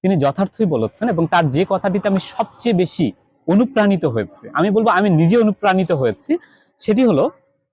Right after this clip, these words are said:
তিনি সবশেষে এসে এমন একটি কথা বলেছেন যে কথাটি আমাকে অন্যভাবে নাড়া দিয়েছে। আপনারাও শুনলেন তার কথাটি, সেটি হচ্ছে যে তার এই কনটেন্ট দেখে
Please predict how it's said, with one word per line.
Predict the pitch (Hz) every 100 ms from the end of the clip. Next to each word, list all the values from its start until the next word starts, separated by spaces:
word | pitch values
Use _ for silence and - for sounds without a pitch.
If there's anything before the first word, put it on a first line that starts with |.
| _ _ -
তিনি | 226
সবশেষে | - - 240 - - 226 254
এসে | 214 -
এমন | 170 226
একটি | 262 247
কথা | 220 196
বলেছেন | 190 160 - 185 180
যে | 170
কথাটি | 170 175 214 175 120
আমাকে | 127 143 180
অন্যভাবে | - 233 254 214 185 151
নাড়া | 113 104
দিয়েছে। | 98 98 - 98 _ _ _ -
আপনারাও | 127 156 175
শুনলেন | - 170 175
তার | 170 165 156
কথাটি, | 156 156 247
সেটি | 262 156 160
হচ্ছে | 156 151 294 359 - - - 127
যে | 131 143 131 - - - -
তার | 196 214
এই | 214
কনটেন্ট | 175 165 208 180
দেখে | 123 117 -